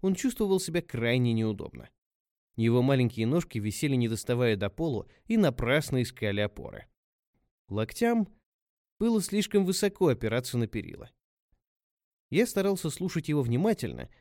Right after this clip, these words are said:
но это мне мало удавалось. Это уже был пятый день, что я привыкал к нему,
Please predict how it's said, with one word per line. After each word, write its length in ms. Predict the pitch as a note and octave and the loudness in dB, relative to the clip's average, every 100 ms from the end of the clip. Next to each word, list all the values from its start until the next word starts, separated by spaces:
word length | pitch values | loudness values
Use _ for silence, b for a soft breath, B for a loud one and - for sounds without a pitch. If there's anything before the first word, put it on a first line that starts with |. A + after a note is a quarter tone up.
| b | b
но 100 | F3+ | -4
это 260 | G#3+ - E3 | -2 -2 -2
мне 160 | E3 D#3+ | 0 2
мало 340 | E3 C3 F#2+ | 2 2 0
удавалось. 640 | F#2+ G#2 F#2+ A#1+ - - _ _ _ _ _ _ _ | -4 -4 -6 -8 -12 -14 _ _ _ _ _ _ _
Это 240 | D3+ D3+ E3 | -4 2 2
уже 160 | D3 | 4
был 180 | D#3+ E3 | 2 0
пятый 440 | - D#3+ A#2 G#2+ | 2 0 0 -2
день, 240 | F#2+ B2 B2 | -2 0 0
что 160 | - | 0
я 140 | A2+ G2 | -2 -2
привыкал 500 | G2+ F#2+ F#2+ - - | -4 -6 -2 0 0
к 80 | A#2 | -2
нему, 260 | F#2+ E2+ | -6 -8